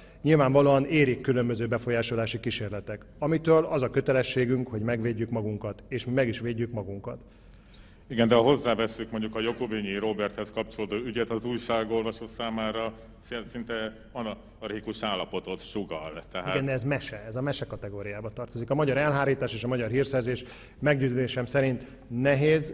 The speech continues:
Speaker 1: körülmények között, nehéz körülmények között, de jó munkát végez. Azt tudom önnek mondani, hogy minden kétséget kizáróan merhet, merem azt állítani,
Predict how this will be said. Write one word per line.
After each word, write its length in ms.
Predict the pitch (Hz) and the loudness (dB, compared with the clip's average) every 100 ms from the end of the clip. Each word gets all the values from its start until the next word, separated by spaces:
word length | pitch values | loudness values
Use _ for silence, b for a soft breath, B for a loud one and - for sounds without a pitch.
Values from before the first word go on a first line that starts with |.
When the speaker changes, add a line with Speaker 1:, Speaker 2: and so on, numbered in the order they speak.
| - | -8
Speaker 1:
körülmények 580 | 143 147 147 147 151 147 | 0 4 4 4 0 0
között, 460 | 156 139 170 170 - | -2 0 0 0 -6
nehéz 320 | 117 120 113 | -2 -2 0
körülmények 500 | 135 131 135 139 135 | 2 4 4 0 0
között, 440 | 139 135 160 156 B B B B 117 | 0 0 -2 -4 B B B B 0
de 60 | |
jó 100 | 123 | 4
munkát 400 | 139 143 139 135 | 6 4 4 2
végez. 440 | 139 151 151 156 156 - | 4 4 6 4 0 -12
Azt 220 | - - - | -4 -4 0
tudom 180 | 135 | 0
önnek 280 | 131 123 117 | 0 0 -2
mondani, 320 | 135 147 147 | -2 2 2
hogy 220 | 139 131 135 - | 4 2 -2 -8
minden 360 | - 170 135 120 | 2 4 4 2
kétséget 460 | 135 127 127 120 120 | -2 0 0 -2 -2
kizáróan 520 | 131 120 117 120 117 | -2 0 2 2 2
merhet, 380 | 120 127 113 117 - | 2 2 2 -4 -4
merem 240 | 143 131 113 | 0 2 0
azt 200 | 110 120 | -2 -2
állítani, 560 | 113 123 131 135 151 | 0 2 4 4 2